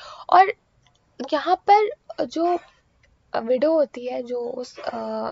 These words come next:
सोल्जर की जो वाइफ थी, उसको as a widow लोग देखते हैं, ना कि मार्टिस life।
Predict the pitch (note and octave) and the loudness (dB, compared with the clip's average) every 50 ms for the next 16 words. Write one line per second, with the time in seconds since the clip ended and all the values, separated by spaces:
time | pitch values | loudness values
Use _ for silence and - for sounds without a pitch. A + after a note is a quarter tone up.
0 | - - - - - B3+ A#3+ A#3 A#3 C4+ C4 B3+ - C4+ B3+ C4+ A#3+ A3+ G#3 A#3 | -10 -12 -10 -6 -4 -4 -2 0 0 0 0 0 -2 -4 -4 -4 -4 -4 -4 -6
1 | C#4 - - - C4 C#4 F4+ - - - - - - - - - - _ _ - | -6 -8 -10 -10 -10 -10 -10 -12 -14 -18 -18 -20 -20 -20 -20 -20 -20 _ _ -8
2 | F#4 F4+ - - _ - A4+ A#4 B4 B4 - _ _ - - C4+ C#4+ C#4 E4 G4 | -8 -8 -8 -12 _ 2 4 4 4 4 0 _ _ -2 0 0 0 2 2 0
3 | F#4+ D#4 C#4 C#4+ A#3 D#4 E4+ F4+ F4+ F4+ C#4+ C4 A#3 C4+ B3 - _ - C#4+ D4+ | 0 0 -2 -4 -2 0 2 2 2 2 2 0 -2 -4 -6 -6 _ -4 -2 0
4 | F4+ G4 F#4+ E4 C#4+ - F#4 F#4+ E4 C#4 A#3+ A#3 - - F4 G4+ - - - B3+ | 0 2 0 0 -2 0 0 0 0 -2 -4 -6 -4 -4 -4 -4 -4 -8 -6 -4
5 | B3 A#3+ G#3+ G#3 - - | -4 -4 -4 -6 -8 -14